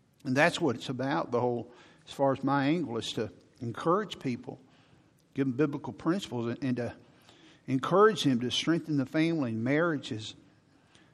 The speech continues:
Sometimes talk about problems and, and parenting, and it's not about perfect people. And that's a, that's a big why. And my wife knows my heart about this. Some of you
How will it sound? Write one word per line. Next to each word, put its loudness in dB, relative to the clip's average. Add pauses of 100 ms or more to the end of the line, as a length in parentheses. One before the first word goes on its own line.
(140)
Sometimes -2
talk 2
about -4
problems 4
and, -8 (920)
and -6
parenting, 4
and 0
it's -8
not 4
about 2
perfect -2
people. -8 (1300)
And -2
that's 0
a, 2
that's 0
a 2
big 0
why. 0 (920)
And -2
my 2
wife 4
knows 0
my -4
heart 4
about -2
this. -2
Some 0
of -2
you -2